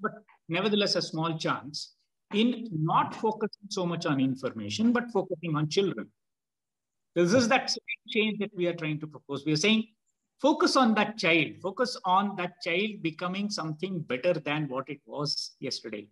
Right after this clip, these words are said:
maybe, maybe through that year, maybe through that four years of primary school, high school, secondary, uh, whatever. And, and therefore, the child also starts recognizing that I need to be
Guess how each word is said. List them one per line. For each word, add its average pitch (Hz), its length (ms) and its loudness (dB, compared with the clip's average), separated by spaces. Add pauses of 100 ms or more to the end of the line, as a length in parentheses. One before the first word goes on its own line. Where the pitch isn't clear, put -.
maybe, 135 300 0
maybe 147 240 4
through 147 180 -2
that 123 180 -4
year, 104 320 -6
maybe 151 220 4
through 143 200 0
that 123 200 -4
four 127 180 -2
years 110 380 -2
of 117 100 -4 (380)
primary 117 320 2
school, 107 420 -2
high 117 120 0
school, - 300 -10 (140)
secondary, 110 460 -10 (200)
uh, 110 320 -6
whatever. 123 300 -2 (720)
And, 185 280 4 (100)
and 175 300 2
therefore, 196 460 2 (520)
the 180 80 2
child 214 320 4
also 226 320 2
starts 247 320 -2
recognizing 185 560 -6
that 175 140 -4
I 165 100 -2
need 180 200 -8
to 170 40 -12
be 156 100 4